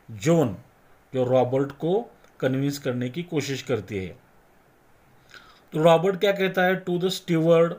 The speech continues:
उस स्टीवर्ड को, स्टीवर्ड मतलब उसके, अ, उसका जो पर्सनल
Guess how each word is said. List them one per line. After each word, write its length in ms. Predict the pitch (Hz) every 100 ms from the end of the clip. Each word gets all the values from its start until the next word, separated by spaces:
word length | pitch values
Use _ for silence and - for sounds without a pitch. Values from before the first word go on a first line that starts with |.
| - -
उस 320 | 147 - -
स्टीवर्ड 600 | 160 - 156 156 165 165
को, 360 | 160 160 160 190 _
स्टीवर्ड 320 | - 147 151
मतलब 380 | 156 151 151 151
उसके, 380 | 147 - 156 160 - - - - _ -
अ, 40 |
उसका 400 | 127 123 123 151
जो 340 | 139 147 139 143 _ -
पर्सनल 540 | - - 156 156